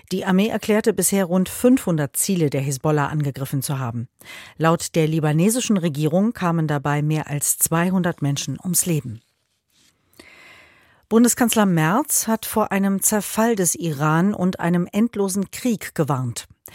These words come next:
Mit zunehmender Dauer und einer Ausweitung der Kampfhandlungen nähmen die Risiken für die Sicherheit Israels sowie der gesamten Golfregion zu, schrieb er in einer Erklärung. Zuvor hatte Merz bei der Handwerksmesse in München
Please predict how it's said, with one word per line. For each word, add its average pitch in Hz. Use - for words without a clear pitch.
Mit 180
zunehmender 240
Dauer 165
und 175
einer 156
Ausweitung 160
der 135
Kampfhandlungen 180
nähmen 175
die 151
Risiken 190
für 151
die 131
Sicherheit 151
Israels 170
sowie 175
der 156
gesamten 156
Golfregion 147
zu, -
schrieb -
er 160
in 160
einer 151
Erklärung. 139
Zuvor 170
hatte 170
Merz 156
bei 147
der 139
Handwerksmesse 175
in 165
München 196